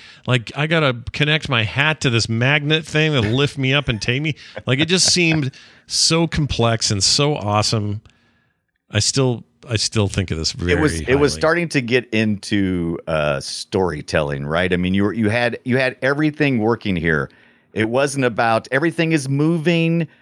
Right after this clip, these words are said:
Speaker 2: You know, you got, you got, e-, even though it's a very simple story, there's a story there. You feel like you're attached to the character. You actually feel like you're, you're, you're in the character's place,
Speaker 1: Yeah.
Speaker 2: right? It's, that's, that's what video games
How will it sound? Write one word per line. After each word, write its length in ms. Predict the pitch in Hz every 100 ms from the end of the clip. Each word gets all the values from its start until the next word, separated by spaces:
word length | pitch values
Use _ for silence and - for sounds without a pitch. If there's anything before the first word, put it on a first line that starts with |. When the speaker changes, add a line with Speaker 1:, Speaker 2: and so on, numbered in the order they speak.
| _ _ _
Speaker 2:
You 100 | -
know, 100 | 107
you 120 | 98 92
got, 300 | 101 101 98
you 40 |
got, 320 | 107 110 101
e-, 160 | - 120 -
even 200 | 143 143
though 80 | 131
it's 100 | 113
a 60 |
very 240 | 98 110 101
simple 360 | - 208 196 156
story, 400 | - 120 120 107
there's 180 | 80
a 60 | 80
story 500 | - - 143 135 123
there. 500 | 113 123 120 117 110 - _ _
You 140 | - 87
feel 120 | -
like 160 | 101 92
you're 120 | 82
attached 400 | 80 - 92 87
to 60 | 82
the 120 | 76
character. 460 | 76 135 131 123 120
You 140 | 110
actually 340 | 135 165 156 135
feel 240 | - 147
like 380 | 123 117 104 -
you're, 220 | - 92 87 _ _ _ _ -
you're, 180 | 92 80 _
you're 220 | 101 104 -
in 220 | 131 127
the 80 | 117
character's 600 | - 104 95 - 85 - - - _ _ _
place, 420 | - 80 - - -
Speaker 1:
Yeah. 120 | 95
Speaker 2:
right? 180 | 104 107
It's, 160 | 104 -
that's, 340 | 104 120 -
that's 300 | 123 135 143
what 140 | 151
video 200 | 120 131
games 560 | 117 107 98 85 - -